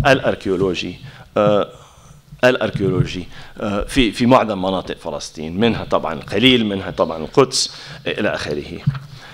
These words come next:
آه، آه، طبعًا، آه، لم يكفي أن نقول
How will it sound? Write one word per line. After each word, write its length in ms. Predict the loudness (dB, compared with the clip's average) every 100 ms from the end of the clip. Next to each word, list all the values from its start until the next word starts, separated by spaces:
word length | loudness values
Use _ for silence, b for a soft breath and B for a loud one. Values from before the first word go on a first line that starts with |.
| B B 4
آه، 360 | 6 6 4 2
آه، 720 | 2 2 2 0 -2 -4 -4 -8 -16 _ -10 -10 -12 -16 -10 0 4
طبعًا، 340 | 6 6 2 -6 -20 -18 -16
آه، 120 | -14 -16 -20 -18 -18 -18 -20 -18 -14 -16 -16 -20 -10 -8 -4
لم 360 | 4 4 4 0
يكفي 500 | 6 6 6 -2 -4 -6 0
أن 180 | 2 4
نقول 420 | 2 2 2 2